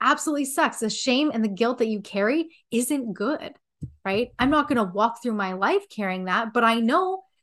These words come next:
that I can ask for forgiveness. And as long as I do my absolute freaking best every day to not repeat those things, that I'm truly, genuinely doing my best to live out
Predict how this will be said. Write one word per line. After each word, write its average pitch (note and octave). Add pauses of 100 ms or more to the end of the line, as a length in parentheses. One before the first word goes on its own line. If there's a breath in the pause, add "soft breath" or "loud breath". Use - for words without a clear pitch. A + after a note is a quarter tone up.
that A#3+
I A#3
can A#3
ask C4+
for -
forgiveness. B3 (280 loud breath)
And A#3+
as A#3
long C4
as C#4
I C4+
do A#3
my A3
absolute C#4
freaking C4+
best G#3
every A#3
day A3+
to A3
not G3
repeat B3
those F#3
things, - (880)
that B3+
I'm C#4+
truly, D#4+
genuinely B3+
doing A#3+
my A#3+
best G3+
to G#3+
live G3
out F#3+